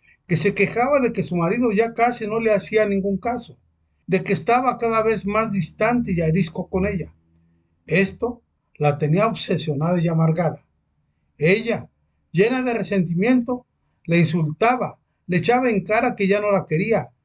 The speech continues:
se quejaba de los dolores de cabeza que tenía por su culpa, le acosaba y vigilaba continuamente por si tenía algún amante y le reprochaba haber tenido que terminar visitando a un médico psiquiatra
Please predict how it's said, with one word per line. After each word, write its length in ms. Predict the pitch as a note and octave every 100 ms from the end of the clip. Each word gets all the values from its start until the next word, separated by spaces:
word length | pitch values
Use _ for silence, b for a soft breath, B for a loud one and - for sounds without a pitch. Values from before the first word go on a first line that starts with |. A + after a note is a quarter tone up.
| _ _
se 200 | - F#3+
quejaba 480 | G#3 G3 G#3 B3 B3+
de 120 | A#3
los 160 | G3 E3
dolores 320 | F3+ G3+ A#3+
de 100 | G#3
cabeza 500 | - D#3+ A3+ A#3 F3+
que 100 | F3
tenía 360 | E3 E3 G3 G3
por 140 | F3+
su 160 | F3+ D3+
culpa, 460 | G#3 A#3 A#3 - _ _ b b -
le 120 | F3+
acosaba 600 | E3+ F#3+ D#3+ G#3 A#3 B3
y 40 |
vigilaba 560 | G3 F3+ F#3 F3 G#3 A#3
continuamente 760 | F3 E3 G#3+ G#3+ F#3+ G#3 G#3+
por 200 | A3 F3+
si 120 | D#3 E3+
tenía 260 | E3+ F3+
algún 260 | G3 F3 F#3+
amante 560 | F3 F#3+ A#3 - G#3+ _ b b b
y 80 | -
le 140 | F3+ F3
reprochaba 640 | D#3 D#3 D3 B2+ G3 G#3
haber 240 | F#3+ G3
tenido 420 | F#3+ F3 F3+ F#3+ F3+
que 140 | G3
terminar 500 | - F3 D#3+ F3 F#3
visitando 520 | E3 - - F#3 F3
a 100 | E3
un 280 | E3 F#3+ F#3
médico 340 | F#3 F#3 F3+
psiquiatra 500 | - F#3 - G#3+ G#3+